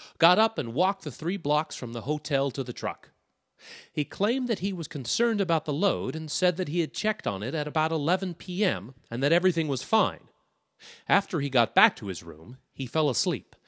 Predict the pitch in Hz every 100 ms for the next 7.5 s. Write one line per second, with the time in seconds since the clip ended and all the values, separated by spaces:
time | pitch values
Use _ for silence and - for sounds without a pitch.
0 | - - 131 120 131 127 117 170 165 92
1 | 85 101 107 110 101 139 151 151 135 135
2 | 147 110 107 - 143 131 101 - 175 131
3 | 95 87 80 76 - - - _ _ _
4 | - - 185 214 170 143 - 156 113 92
5 | 110 120 - 175 156 131 - 175 113 101
6 | 110 135 160 147 143 127 127 107 156 139
7 | 127 - 156 95